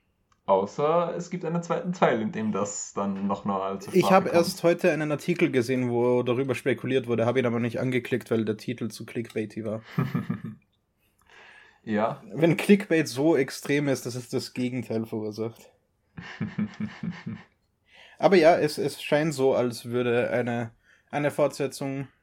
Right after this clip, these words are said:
Speaker 2: im Bereich des Möglichen sein, weil der Film, seit er jetzt auf Netflix ist, äh, quasi dauerhaft Nummer eins ist.
Speaker 1: Ja, er
Speaker 2: Also
Speaker 1: hat
Speaker 2: der
Speaker 1: ja
Speaker 2: wird grad wirklich massiv angeschaut.
Speaker 1: er hat ja mit diesem dreißig Billionen Budget so viele Möglichkeiten, Gewinn zu machen. Also wenn man sagt,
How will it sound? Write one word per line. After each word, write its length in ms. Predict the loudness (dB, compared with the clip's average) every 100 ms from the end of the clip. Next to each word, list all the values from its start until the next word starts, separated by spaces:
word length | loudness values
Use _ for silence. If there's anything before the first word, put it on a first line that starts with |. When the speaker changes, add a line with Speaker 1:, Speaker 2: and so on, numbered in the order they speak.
| _
Speaker 2:
im 140 | -6 -2
Bereich 260 | 0 0
des 140 | -2 -4
Möglichen 420 | -2 -4 -6 -4
sein, 240 | -2 0
weil 80 | 0
der 100 | -2
Film, 300 | -2 -4 -4
seit 220 | -4 -2
er 80 | -2
jetzt 100 | -4
auf 140 | -6 -2
Netflix 400 | -2 -4 -8 -4
ist, 300 | -4 -4 -8
äh, 500 | -2 2 4 2 0 -8 _ _ _ -2
quasi 540 | 6 6 6 0 -2 _ _ _ 4
dauerhaft 520 | 8 10 8 2 0
Nummer 180 | 0 2
eins 260 | 0 -2
ist. 220 | -4 -8 -14 -20 _ _ _ _ _ _
Speaker 1:
Ja, 140 | -6 -4
er 80 | 0
Speaker 2:
Also 160 | 0
Speaker 1:
hat 60 | 2
Speaker 2:
der 60 | 4
Speaker 1:
ja 40 | 4
Speaker 2:
wird 100 | 4
grad 120 | 2
wirklich 260 | 2 0 0
massiv 420 | -2 -2 -4 -2
angeschaut. 500 | -2 -2 -2 -4 -4 -12 _ _ -2
Speaker 1:
er 80 | 0
hat 120 | 2
ja 60 |
mit 180 | 0 0
diesem 240 | -4 -6 -4
dreißig 400 | -2 -2 -4 -4
Billionen 340 | -2 0 0
Budget 580 | -2 -4 -4 -2 -2 -4 -12 _ _ _ _
so 380 | -16 -10 -4 -4
viele 240 | 0 2
Möglichkeiten, 720 | 4 2 -2 -4 0 0 0
Gewinn 260 | 0 2 2
zu 100 | 2
machen. 400 | -2 -2 -6 -8 _
Also 220 | -12 -6 -6
wenn 60 |
man 120 | -4 -2
sagt, 340 | 0 -2 -4